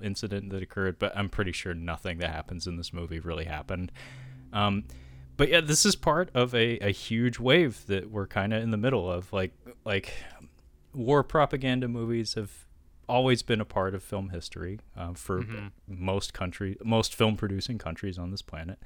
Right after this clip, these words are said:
Speaker 1: Um, and I gotta say, it is, it is a trippy experience watching other countries' <laughs> propaganda <laughs> because it's something, because I watch a lot of, especially, like, international films from Asia in particular. Um,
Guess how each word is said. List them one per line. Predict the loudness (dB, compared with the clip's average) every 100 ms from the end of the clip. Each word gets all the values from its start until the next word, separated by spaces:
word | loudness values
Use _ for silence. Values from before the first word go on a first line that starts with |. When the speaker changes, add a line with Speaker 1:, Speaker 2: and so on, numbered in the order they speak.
| -18 -20 -20 _ -6
Speaker 1:
Um, | 2 2 2
and | 6 8
I |
gotta | 10 10 8
say, | 6 6 6
it | 6
is, | 6 4
it | 0 2
is | 2 2
a | -2
trippy | 0 0 2 4
experience | 2 0 0 0 -2 -2
watching | 2 2 0 -6 -2
other | 2 4
countries' | 2 0 -2 2 2
<laughs> | 4
propaganda | 6 6 4 6 6 8 8 12 12 10 -4 -6 -4 4
<laughs> | 10 12 12 12
because | 12 12 10 8
it's | 6
something, | 6 6 6 6
because | 6 4 6
I | 6
watch | 6 4
a | 4
lot | 4 4
of, | 4 0 -14 -4
especially, | -2 2 2 2 2
like, | 2 2
international | -2 0 0 0 -2 -4 -4
films | -4 -4 -6
from | -8 -6
Asia | 2 4 4 0
in | -6
particular. | -8 -4 -4 -2 -6 -8 -12 -18 -20 -20 -20 -16 2
Um, | 4 4 2